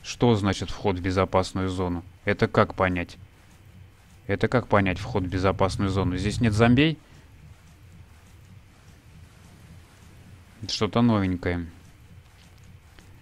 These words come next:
Ага, а вон кто там стоит. Это безопасный господин? Он не зомби, что ли?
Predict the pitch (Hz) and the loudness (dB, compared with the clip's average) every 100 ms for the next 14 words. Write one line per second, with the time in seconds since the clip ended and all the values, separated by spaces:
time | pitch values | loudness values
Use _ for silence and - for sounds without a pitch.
0 | - - - - - - - - - - | -20 -20 -20 -20 -20 -20 -20 -20 -20 -20
1 | - - - - - - - - - - | -20 -20 -20 -20 -20 -20 -20 -20 -20 2
2 | 113 117 113 117 113 107 117 120 120 113 | 8 10 10 10 8 8 8 8 6 4
3 | 120 113 110 110 113 110 107 104 - - | 2 4 2 2 4 6 4 0 -10 -20
4 | - - - - - - 107 107 110 120 | -20 -20 -20 -20 -16 -6 -2 2 6 6
5 | 131 120 127 120 - 139 156 180 165 - | 6 6 2 2 4 2 4 0 -2 -10
6 | - - - - - - - - - - | -20 -20 -20 -20 -20 -20 -20 -20 -20 -20
7 | - - - - - - 107 107 120 120 | -20 -20 -20 -20 -20 -6 0 4 4 4
8 | 185 175 101 - 92 85 | 4 4 2 0 -2 -2